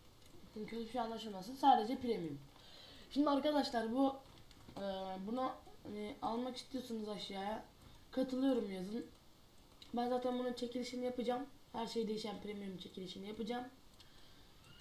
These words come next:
Beş gün sonra falan kararını veririm arkadaşlar. Yani çekiliş yaparım bilgisayar içinden. Herkesi koyarım katılanları.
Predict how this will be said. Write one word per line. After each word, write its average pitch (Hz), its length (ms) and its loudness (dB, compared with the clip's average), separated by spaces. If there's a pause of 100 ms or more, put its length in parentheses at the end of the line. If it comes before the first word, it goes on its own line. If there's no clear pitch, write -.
(480)
Beş 269 240 8
gün 277 80 6
sonra 262 260 2
falan 254 280 0
kararını 247 500 4
veririm 226 260 2
arkadaşlar. 185 500 -4
Yani 202 300 -4
çekiliş 214 400 -4
yaparım 214 420 -4
bilgisayar 175 360 -6
içinden. 175 320 -6
Herkesi 196 400 -8
koyarım 196 320 -2
katılanları. 180 600 -4